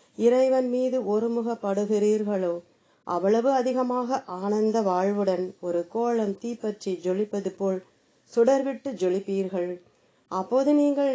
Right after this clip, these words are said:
தேகமல்ல என்பதை அறிவீர்கள். உங்களுடைய இச்சா சக்தியில்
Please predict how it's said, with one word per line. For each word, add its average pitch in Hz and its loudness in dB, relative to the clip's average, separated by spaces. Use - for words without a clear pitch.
தேகமல்ல 233 0
என்பதை 185 0
அறிவீர்கள். 185 -2
உங்களுடைய 196 2
இச்சா 208 -4
சக்தியில் 208 -2